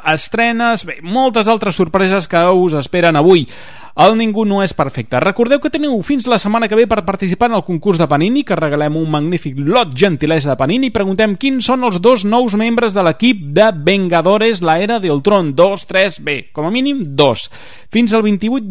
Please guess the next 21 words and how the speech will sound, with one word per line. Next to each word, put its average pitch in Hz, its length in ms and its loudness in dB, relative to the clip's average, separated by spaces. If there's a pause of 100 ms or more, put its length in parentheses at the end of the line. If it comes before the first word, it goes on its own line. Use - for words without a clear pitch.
d'abril 220 400 4
ens 170 100 0
heu 202 120 2
d'escriure 220 420 0
al 208 80 0
ningunoes 208 560 -2
arroba 202 300 2 (100)
outlook 233 400 0
punt 254 260 -2
com 160 220 4
i 127 80 0
podeu 147 240 2
guanyar 160 240 0
un 156 80 -2
magnífic 147 480 -4
lot 208 380 2 (420)
de 196 160 4
còmics, 208 460 0 (100)
gentilesa 156 760 2
de 156 300 2
Panini. 131 460 0